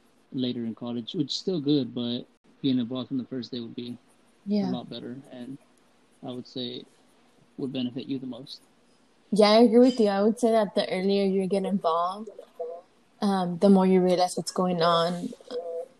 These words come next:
Speaker 2: around school and what people, what other people are doing,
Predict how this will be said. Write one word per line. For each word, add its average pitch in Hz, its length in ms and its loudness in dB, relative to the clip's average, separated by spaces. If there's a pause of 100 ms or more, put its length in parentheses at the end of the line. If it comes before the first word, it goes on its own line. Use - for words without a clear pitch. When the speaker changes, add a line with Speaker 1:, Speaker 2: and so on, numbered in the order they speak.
(460)
Speaker 2:
around 180 360 2
school 190 420 2
and 185 140 0
what 175 120 2
people, - 320 -2
what 180 200 0
other 180 140 2
people 208 300 2
are 202 120 6
doing, 190 540 2